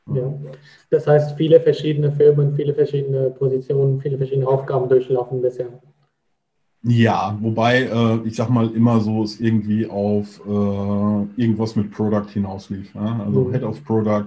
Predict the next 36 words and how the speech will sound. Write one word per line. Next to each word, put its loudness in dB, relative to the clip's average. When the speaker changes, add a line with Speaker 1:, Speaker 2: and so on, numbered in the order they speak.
Speaker 2:
Director -2
Product, -4
ähm, 0
in 2
der 2
Richtung 2
so 0
im 2
Speaker 1:
Mhm. 6
Speaker 2:
Mitmanagement 0
direkt -4
unterm, -6
äh, -8
ja, -12
unter, -12
äh, -20
der -14
Unternehmensführung -4
im -20
Prinzip, -20
Speaker 1:
Ja. -4
Speaker 2:
ja. -8
Speaker 1:
Ähm, 6
was 2
Speaker 2:
Und 4
Speaker 1:
ist 4
Speaker 2:
jetzt 4
Speaker 1:
denn 8
Speaker 2:
halt 8
mal 4
wieder 6
ein 4
eigenes 4
Ding. -4
<laughs> -8
Speaker 1:
Ja. -2